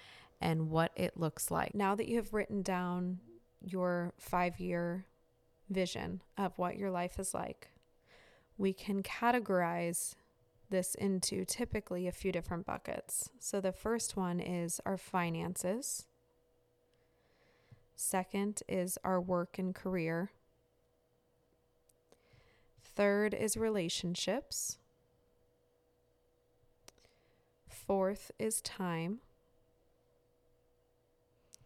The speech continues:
Fifth is passions and hobbies. And sixth is your physical body or your health.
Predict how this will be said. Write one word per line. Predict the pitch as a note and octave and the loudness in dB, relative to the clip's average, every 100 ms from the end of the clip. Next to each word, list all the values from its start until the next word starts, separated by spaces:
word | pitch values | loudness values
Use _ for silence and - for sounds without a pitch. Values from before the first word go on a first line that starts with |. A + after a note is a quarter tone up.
| - - - | -20 -20 -20
Fifth | - - G#3 G#3+ B3+ - - - | -20 -4 0 2 0 -12 -12 -6
is | G3 - | -4 -4
passions | - F3+ F3+ F#3+ F#3+ A#3+ - | -2 -2 0 -2 -2 -2 -2
and | A#3 | -4
hobbies. | G3 F3 E3+ F3 A3+ - - - _ _ _ _ _ _ _ _ _ _ _ _ _ _ _ _ _ _ _ _ | -2 0 0 -2 -4 -6 -12 -14 _ _ _ _ _ _ _ _ _ _ _ _ _ _ _ _ _ _ _ _
And | F#3 F#3 | 0 2
sixth | - - B3 - - - - | 0 0 -2 -2 -6 -6 -4
is | G3 F#3 | -2 0
your | F#3 | 0
physical | F3 F#3 F3+ F#3+ F#3 | -2 -2 -2 0 0
body | F#3 E3+ E3+ E3+ | 2 2 2 -2
or | |
your | E3 E3 | -2 -4
health. | - - - - | -4 -4 -4 -10